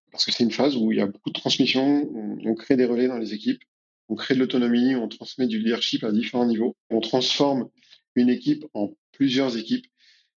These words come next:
Et ça, je trouve ça, euh, je trouve ça riche. C'est une super période parce que, euh, j'ai, j'ai toujours accordé énormément d'importance au, au recrutement et à recruter les bonnes personnes. Et j'enfonce une porte ouverte en disant ça, hein.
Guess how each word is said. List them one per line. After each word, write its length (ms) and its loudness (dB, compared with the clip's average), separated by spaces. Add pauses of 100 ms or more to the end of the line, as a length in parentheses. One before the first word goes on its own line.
(200)
Et 60 -16
ça, 120 -4
je 120 -2
trouve 160 -4
ça, 480 0
euh, 80 -4
je 80 -8
trouve 180 -8
ça 160 2
riche. 380 0 (100)
C'est 160 -2
une 100 0
super 300 -2
période 320 2
parce 200 -10
que, 120 -4
euh, 520 -2 (220)
j'ai, 200 4
j'ai 180 2
toujours 200 2
accordé 380 -4
énormément 340 4
d'importance 480 -6
au, 100 0
au 300 0
recrutement 440 -2
et 60 0
à 60 -2
recruter 360 -2
les 80 2
bonnes 180 0
personnes. 400 0 (220)
Et 60 0
j'enfonce 320 -2
une 120 2
porte 200 -4
ouverte 240 -2
en 60 2
disant 200 2
ça, 140 2
hein. 160 0